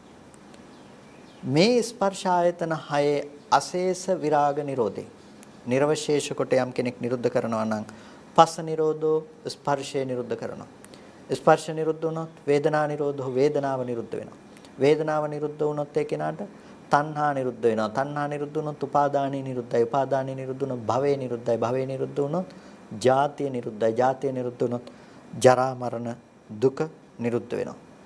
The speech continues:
ඒ කියන්නේ ජරා මරණ ශෝක පරිදේව දුක්ඛ දෝමනස් උපායාස කියලා දෙයක් තියෙනවා නම් මෙන්න මේ දේවල් ඔක්කොම නිරුද්ධ වෙනවා. මෙන්න මේ විදිහටයි මම ස්වාමීනි මේ කාරණාව,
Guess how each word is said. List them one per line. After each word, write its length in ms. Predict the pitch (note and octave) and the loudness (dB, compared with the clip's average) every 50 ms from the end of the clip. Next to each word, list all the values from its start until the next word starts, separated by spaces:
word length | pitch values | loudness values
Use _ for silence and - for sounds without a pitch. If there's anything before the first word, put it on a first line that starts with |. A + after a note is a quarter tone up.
| - | -10
ඒ 100 | - A#2 | -8 -2
කියන්නේ 300 | A2+ A#2+ A2+ A2 G#2+ G#2+ A2 - | 0 0 0 0 -4 -8 -10 0
ජරා 300 | A2+ A#2 A#2 A#2+ B2 A#2+ | 2 2 4 4 2 0
මරණ 340 | A2+ A2 A2+ A2+ A2 A2+ A2+ | -2 -4 -4 -4 -4 -6 -10
ශෝක 280 | - - A#2 A2+ A2+ B2+ | -6 -4 -4 -2 -2 -2
පරිදේව 460 | A2+ - A2+ G#2+ G#2+ G#2+ A#2 A2 A2 | -2 -2 -2 -2 -2 -2 0 0 0
දුක්ඛ 260 | G#2+ G#2+ A2 - - A#2+ | 0 -2 -4 -4 -4 -4
දෝමනස් 460 | A2+ A#2 A2+ A2+ A2+ A2 A2 A2 - | -2 -2 0 0 0 0 0 -2 -4
උපායාස 640 | A#2 - - B2 B2 B2+ C3 B2 A#2+ A#2 A#2 - - - | -6 0 2 2 2 4 2 2 0 -2 -2 -4 -8 -10
කියලා 260 | - A#2+ A#2 A2 G#2+ | -10 -8 -8 -6 -4
දෙයක් 220 | G#2+ G#2+ G#2+ G#2+ A2 | -4 -6 -6 -8 -8
තියෙනවා 320 | - G#2+ G#2 G#2 G#2 G#2 | -6 -4 -2 -2 -2 -2
නම් 180 | G#2 B2+ F3+ - - - - - - - - - - - - - | 0 0 -2 -2 -6 -12 -20 -20 -20 -20 -20 -20 -20 -20 -14 -8
මෙන්න 280 | A#2+ A#2+ A#2+ C3+ C#3 C#3 | -6 -4 -4 0 0 0
මේ 200 | C#3 C3 A#2 A#2 A2+ | 0 2 0 0 0
දේවල් 360 | A2 A#2+ A#2 A2 A#2 A2+ A2 | 0 0 2 2 2 2 0
ඔක්කොම 300 | G#2 - - - A2 A#2+ | -2 -6 -8 -8 -8 -6
නිරුද්ධ 320 | B2+ A2+ G2+ F#2+ F#2 - | -4 -4 -4 -6 -6 -6
වෙනවා. 320 | - D2 D#2+ - - - - - - - - - - - - - - - - | -8 -8 -8 -10 -16 -20 -20 -20 -20 -20 -20 -20 -20 -20 -20 -20 -20 -20 -6
මෙන්න 200 | - C3+ C3 C3+ | -4 -2 0 2
මේ 180 | C3 B2 A#2+ | 2 2 2
විදිහටයි 480 | A2+ A#2+ A#2+ A#2+ A#2+ A#2 - A#2+ A2+ A2+ | 2 0 -2 -2 -4 -2 0 -2 -2 -2
මම 180 | A#2 A2+ A2+ A2 | -4 -4 -6 -6
ස්වාමීනි 440 | G#2+ - A2+ A2 A2 A2 A2 A2 | -4 -4 -4 -4 -2 -4 -6 -6
මේ 160 | G#2+ A2 A2 G#2 | -6 -6 -6 -6
කාරණාව, 580 | - - A2+ A2 G#2+ G#2+ G#2 G#2+ G#2 G#2 G#2 | -4 -2 -2 0 0 -2 -2 -2 -2 -2 -2